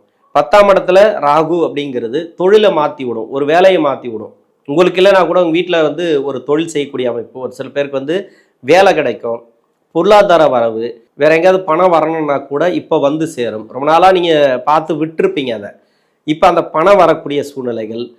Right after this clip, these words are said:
புதுசா வண்டி வாங்குறது, ஒரு இடம் வாங்குறது, ஒரு வீடு கட்டுறது, இது மாதிரி.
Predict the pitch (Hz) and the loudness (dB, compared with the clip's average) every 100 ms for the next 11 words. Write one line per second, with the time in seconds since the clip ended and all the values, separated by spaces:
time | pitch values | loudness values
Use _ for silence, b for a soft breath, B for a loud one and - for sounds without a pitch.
0 | _ 156 165 170 170 156 170 165 147 131 | _ -2 0 2 2 2 0 -2 -2 -4
1 | 123 147 135 127 123 139 175 165 143 123 | -4 -4 -4 -4 -2 0 2 0 -2 -4
2 | 120 143 127 127 175 185 156 135 123 117 | -6 -8 -8 -4 -2 -2 -4 -6 -8 -8
3 | 131 117 139 156 131 107 | -8 -8 -4 0 0 -2